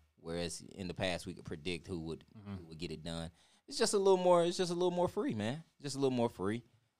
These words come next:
Speaker 1: Um, you real deal have to watch everybody in college basketball now. That's what it's coming down to.
Speaker 2: Yeah.
Speaker 1: Anybody could beat anybody. It's a little more free.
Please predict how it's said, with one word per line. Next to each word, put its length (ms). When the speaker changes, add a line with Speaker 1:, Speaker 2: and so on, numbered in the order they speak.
Speaker 1:
Um, 540
you 140
real 400
deal 200
have 280
to 120
watch 460
everybody 680
in 80
college 320
basketball 560
now. 160
That's 180
what 140
it's 100
coming 220
down 260
to. 40
Speaker 2:
Yeah. 220
Speaker 1:
Anybody 340
could 140
beat 120
anybody. 480
It's 140
a 40
little 140
more 200
free. 280